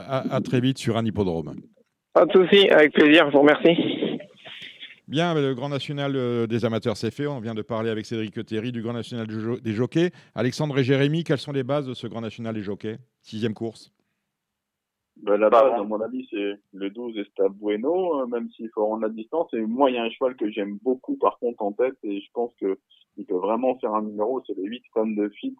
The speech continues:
Speaker 3: euh, un cheval qui a montré gros de qualité au trot attelé. En début de carrière, il avait fait ses preuves, euh, sous la selle, il a couru une fois à Reims, il a gagné. Un cheval de train, euh, voilà. Moi, je tenterais bien ce, ce numéro huit, euh,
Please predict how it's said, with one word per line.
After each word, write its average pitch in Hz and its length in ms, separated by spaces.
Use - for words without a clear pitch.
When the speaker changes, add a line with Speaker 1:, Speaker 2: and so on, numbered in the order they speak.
Speaker 3:
euh, 101 300
un 95 160
cheval 117 240
qui 110 140
a 95 40
montré 98 520
gros 104 180
de 123 80
qualité 117 420
au 113 100
trot 107 200
attelé. 143 380
En 110 100
début 113 220
de 113 60
carrière, 123 340
il 113 80
avait 101 240
fait 127 180
ses 120 80
preuves, 127 360
euh, 101 320
sous 139 160
la 120 100
selle, 156 300
il 135 160
a 113 60
couru 123 260
une 131 140
fois 131 100
à 120 40
Reims, 131 280
il 120 100
a 107 60
gagné. 117 380
Un 104 80
cheval 143 300
de 131 160
train, 180 420
euh, 117 380
voilà. 95 160
Moi, 123 200
je 127 100
tenterais 131 460
bien 147 240
ce, 120 260
ce 123 60
numéro 117 500
huit, 135 200
euh, 110 440